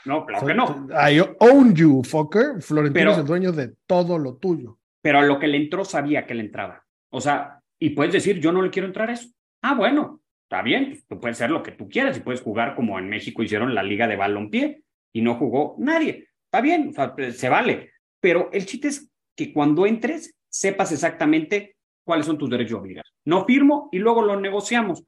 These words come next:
Speaker 1: porque ahí, pues, siempre el patrón es el que trae las de ganar. Te obligo a esto, te obligo al otro.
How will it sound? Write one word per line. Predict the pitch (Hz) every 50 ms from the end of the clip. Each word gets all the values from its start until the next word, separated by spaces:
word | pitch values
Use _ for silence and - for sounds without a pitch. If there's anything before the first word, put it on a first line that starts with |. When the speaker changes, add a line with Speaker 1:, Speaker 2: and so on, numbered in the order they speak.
| _ -
Speaker 1:
porque | 190 190 - 220
ahí, | 214 226 262 269 277 277 - _ _ _ _ _
pues, | - - -
siempre | 185 180 160 - 165
el | 156 -
patrón | 143 143 - 151 143 147
es | 151 139
el | 131 104
que | - 107
trae | 92 - 113 113 117 113 - - _ -
las | 110 113 135 -
de | 208
ganar. | 226 247 254 240 - - - _ _ _
Te | -
obligo | 95 90 139 101 98 120
a | 143 139
esto, | 139 139 117
te | -
obligo | 98 92 95 90 98
al | 107 123
otro. | 151 147 147 143 147 147 -